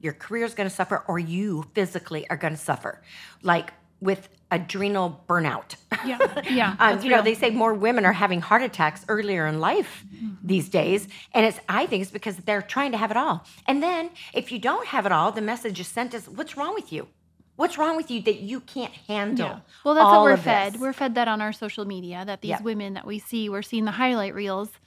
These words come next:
Speaker 1: Right.
Speaker 2: But it makes us perceive and shame and should on ourselves that, uh, why can't I, why can't I have that and that and that and that and
Speaker 1: Like
Speaker 2: that and
Speaker 1: they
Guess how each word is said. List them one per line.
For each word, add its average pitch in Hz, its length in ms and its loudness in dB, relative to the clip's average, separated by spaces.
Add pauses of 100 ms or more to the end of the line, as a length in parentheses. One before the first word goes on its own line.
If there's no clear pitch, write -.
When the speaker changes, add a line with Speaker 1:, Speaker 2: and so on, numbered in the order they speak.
(240)
Speaker 1:
Right. 151 240 2
Speaker 2:
But 262 120 8
it 247 100 8
makes 240 260 0
us 226 160 -4 (120)
perceive 233 880 -4 (100)
and 202 500 -6 (300)
shame 240 400 2
and 214 140 -2
should 240 180 0
on 208 140 0
ourselves 208 640 0
that, 190 240 -4 (680)
uh, - 140 -6
why 202 400 -4
can't 202 240 -10
I, 185 240 -8
why 214 160 2
can't 220 340 -6
I 196 400 -4
have 202 220 2
that 226 260 2
and 220 140 -2
that 220 200 -2
and 208 120 -6
that 202 140 -6
and 208 100 -6
that 202 140 -4
and 208 80 -4
Speaker 1:
Like 196 160 4
Speaker 2:
that 277 60 6
and 370 80 8
Speaker 1:
they 381 40 4